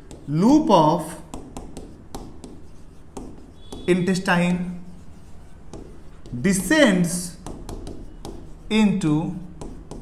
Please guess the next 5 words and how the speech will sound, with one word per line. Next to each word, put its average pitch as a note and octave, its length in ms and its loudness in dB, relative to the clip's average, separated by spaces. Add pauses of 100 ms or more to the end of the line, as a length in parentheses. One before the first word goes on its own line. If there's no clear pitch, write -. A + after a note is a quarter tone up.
(1000)
loop B3+ 380 6
of A3 180 6
intestine F3 600 4 (280)
descend G#3+ 640 8
into E3 320 4